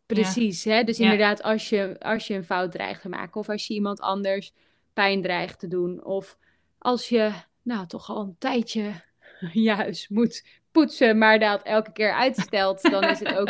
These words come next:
Speaker 2: <laughs>
Speaker 1: fijn dat hij af en toe zegt, "Nou, kom op, nu is het even tijd." En,
Speaker 2: Ja.
Speaker 1: eh, hè, maar als die zegt dat je elke dag drie keer moet stofzuigen, ja, dat is, eh, dat is niet nodig natuurlijk.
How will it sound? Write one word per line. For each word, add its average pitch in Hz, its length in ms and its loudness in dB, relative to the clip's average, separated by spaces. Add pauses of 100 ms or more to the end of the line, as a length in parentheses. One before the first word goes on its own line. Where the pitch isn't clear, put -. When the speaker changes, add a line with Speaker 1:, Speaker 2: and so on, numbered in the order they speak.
Speaker 2:
<laughs> - 40 -2
Speaker 1:
fijn 214 160 0
dat 196 100 -6
hij 208 140 -4
af 190 80 -6
en 170 60 -20
toe 220 100 -10
zegt, 196 260 -8
"Nou, 160 300 -6
kom 226 200 4
op, 240 200 2
nu 233 260 0
is 269 140 -2
het 233 100 -10
even 220 280 -2
tijd." 208 360 -2
En, 190 300 -10
Speaker 2:
Ja. 202 360 2
Speaker 1:
eh, - 60 -20 (540)
hè, 233 220 6
maar 233 280 8
als 214 240 0
die 214 160 -6
zegt 208 260 -4
dat 202 120 -8
je - 100 -8
elke 190 180 -6
dag 226 200 -2
drie 233 140 -4
keer 190 140 -10
moet 180 140 -12
stofzuigen, 175 580 -6
ja, 196 200 -2
dat - 220 -12
is, - 260 -12
eh, 214 260 -4
dat 208 180 -6
is 220 100 -6
niet 233 160 4
nodig 233 320 2
natuurlijk. 170 520 -2